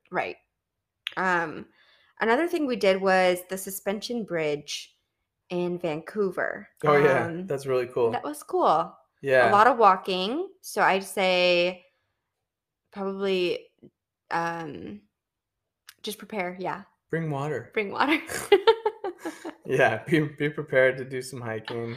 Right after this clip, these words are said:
Speaker 2: I think, yeah, that, that was probably a little bit ambitious. I think, you know, we have a daughter who hadn't yet learned to walk, so it was a little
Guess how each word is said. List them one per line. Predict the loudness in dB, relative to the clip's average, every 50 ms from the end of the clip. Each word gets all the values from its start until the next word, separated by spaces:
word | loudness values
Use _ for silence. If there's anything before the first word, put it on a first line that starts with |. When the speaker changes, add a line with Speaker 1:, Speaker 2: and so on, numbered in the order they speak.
| -12 -14 -18 -8 0
Speaker 2:
I | 0 2
think, | 4 4 2 2 2 2
yeah, | 4 6 6 6
that, | 6 6 6 4 2 -2 -10 -20 -20 _ _ _ _ _ _ _ _ _ _ 0
that | 2 2 4 4
was | 2 0 -2
probably | -2 0 0 0 0 -2 -6 -6 -2 0 0 2
a | 0 0 -2
little | -2 -4 -4 -4 -4
bit | -4 -2 -2 -2 -2 -4 -10 _ _ _ _ _ _ _ _ _ _ _ _ _ _ -10
ambitious. | -10 -8 -6 -6 -6 -6 -6 -6 -8 -8 -8 -8 -12 -16 -12 -10
I | -10 -10
think, | -10 -10 -14 -14 -16 _ _ _ _ _ _ _ _ _ _ _ _ _ _ _ _
you | -8 -6 -6 -4
know, | -4 -6 -6 -8 -10 -8
we | -6 -4 -4
have | -2 -4
a | -4
daughter | -2 0 0 2 2 0 -2 -4
who | -6 -8 -8 -8 -10 -10 -12 -14 _ _
hadn't | -6 -2 0 0 0 0 -4 -8 -16 _ _ _ _ _ _ _ _ _ _ -18
yet | -6 -2 -2 -2 -2 -2 -2
learned | -2 -2 -2 -2 -6 -6
to | -8 -6
walk, | -4 -2 -2 -2 -2 -4 -6 -10 -12
so | -4 -2 0 0 0
it | 0
was | -2 -2 -2 -2 -4
a | -4
little | -2 0 0 2 2 0 0 -2 -4 -6 -12